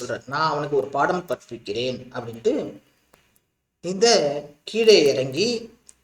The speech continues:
மாடு மேய்த்துக் கொண்டிருக்கிறார்கள். அங்க இருக்கக்கூடிய கன்றுக்குட்டிகள், அவருடைய கூட இருந்த அந்த சகாக்கள் எல்லாரையும் என்ன பண்ணான் பிரம்மா? அவர்களை அழகாக தூக்கி கொண்டு மேலே சென்று விட்டான். அவன் பிரம்மலோகத்துக்கு எடுத்துன்னு போயிட்டு இருக்கான்.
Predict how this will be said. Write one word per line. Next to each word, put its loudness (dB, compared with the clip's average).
மாடு 0
மேய்த்துக் -2
கொண்டிருக்கிறார்கள். -2
அங்க -6
இருக்கக்கூடிய 0
கன்றுக்குட்டிகள், -2
அவருடைய 0
கூட 4
இருந்த 4
அந்த -4
சகாக்கள் 0
எல்லாரையும் -2
என்ன -6
பண்ணான் -2
பிரம்மா? -4
அவர்களை -4
அழகாக -2
தூக்கி -6
கொண்டு -2
மேலே -2
சென்று -4
விட்டான். -12
அவன் -4
பிரம்மலோகத்துக்கு 4
எடுத்துன்னு -2
போயிட்டு -2
இருக்கான். -18